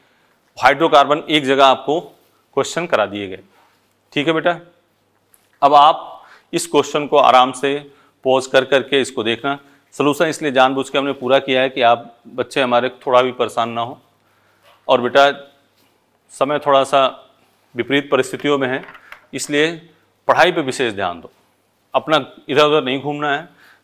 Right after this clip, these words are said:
घर पे बैठो, मम्मी पापा के पास कोई परेशानी हो तो उनसे शेयर करो, आराम से, इधर उधर नहीं कर, न्यूज़ वगैरह नहीं देखनी है आपको,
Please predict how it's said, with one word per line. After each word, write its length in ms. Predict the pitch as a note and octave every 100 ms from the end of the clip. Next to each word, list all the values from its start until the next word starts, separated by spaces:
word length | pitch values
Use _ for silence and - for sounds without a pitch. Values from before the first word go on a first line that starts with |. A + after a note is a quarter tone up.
| A#2+
घर 200 | C3 C3+
पे 160 | C#3+
बैठो, 580 | A#2+ C3+ C3 D#3 E3 D#3+ _ _ _ _ _ _ _ _ _ _ -
मम्मी 160 | B2+
पापा 200 | C#3+ C#3
के 120 | C#3 -
पास 220 | D3+ D#3
कोई 140 | C3+
परेशानी 480 | A#2+ A2+ - C3 D#3+
हो 160 | D#3 D#3
तो 140 | D3
उनसे 260 | A2+ G#2+ G#2+
शेयर 260 | - C3+
करो, 480 | C#3 D3 D#3 D#3+ - _ _ -
आराम 260 | A#2+ B2+
से, 460 | A#2+ C#3 A#2+ A2 - _ _ _ _ _ _ _ _ _ _ _ _ _ _ _ -
इधर 180 | D#3+ G#3
उधर 180 | E3+
नहीं 120 | D3 A#2+
कर, 160 | A2 F#2+ _ -
न्यूज़ 260 | C3+ E3+ D#3
वगैरह 240 | D#3 D#3
नहीं 120 | C#3
देखनी 240 | B2+ A#2 A#2+
है 60 |
आपको, 280 | A2+ - -